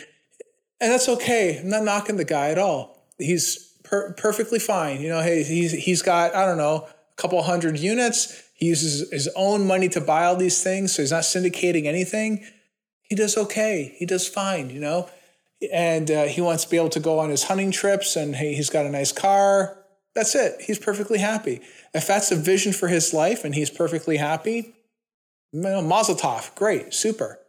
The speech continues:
If, if your vision is to have a billion dollars in a-, of assets under management, it's a whole different mentality,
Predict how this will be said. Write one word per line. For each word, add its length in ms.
If, 540
if 160
your 100
vision 340
is 200
to 100
have 180
a 60
billion 360
dollars 360
in 60
a-, 200
of 140
assets 400
under 140
management, 720
it's 120
a 60
whole 440
different 400
mentality, 840